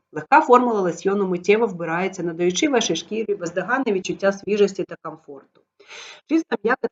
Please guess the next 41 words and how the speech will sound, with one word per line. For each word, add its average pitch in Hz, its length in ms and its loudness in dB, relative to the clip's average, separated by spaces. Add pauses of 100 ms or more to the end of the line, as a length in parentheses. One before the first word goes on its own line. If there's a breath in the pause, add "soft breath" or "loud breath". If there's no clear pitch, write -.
листа 175 240 -2
алоє 208 360 6
вера 196 260 2
поєднується 190 640 -2
з 160 40 -8
рослинними 170 680 -4
оліями 185 420 0
та 165 80 -8
зволожуючими 214 720 -2
компонентами, 165 760 -10
створюючи 240 520 2
унікальну 202 500 0
суміш 202 360 -4
природних 196 520 -6
інгредієнтів, 165 760 -10
які 165 280 -10
підкреслюють 196 600 -6
природну 180 420 -10
красу 156 360 -14
вашої 147 340 -12
шкіри. - 440 -18 (680 loud breath)
Алоє 214 260 8
лосьйон 277 340 8
для 240 120 2
тіла 214 320 6
має 202 260 4
за 226 120 6
мету 202 280 4
не 180 100 0
лише 175 320 0
зволожити, 180 680 -2
але 170 140 2
й 247 40 6
підняти 220 540 0
планку 202 340 0
догляду 185 420 0
за 156 120 -6
шкірою 196 400 2
на 156 100 0
новий 151 320 -2
рівень. 131 300 -6